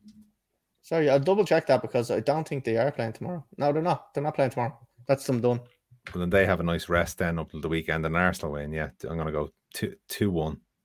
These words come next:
Speaker 2: to Arsenal.
Speaker 1: Yeah, I actually, I was actually thinking this, the same myself. I think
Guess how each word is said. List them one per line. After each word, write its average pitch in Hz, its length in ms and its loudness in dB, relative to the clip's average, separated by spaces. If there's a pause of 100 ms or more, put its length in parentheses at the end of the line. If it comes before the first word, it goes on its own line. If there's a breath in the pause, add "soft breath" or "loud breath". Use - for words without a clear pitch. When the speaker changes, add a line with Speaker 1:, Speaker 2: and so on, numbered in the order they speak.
(160)
Speaker 2:
to - 100 -14
Arsenal. - 320 -4
Speaker 1:
Yeah, 160 200 12
I 170 80 12
actually, 175 420 8
I 139 120 8
was 139 140 6
actually 139 280 4
thinking 135 200 2
this, 123 160 0 (200)
the 127 100 0
same 120 440 2
myself. 117 420 2
I 117 60 0
think 123 300 -2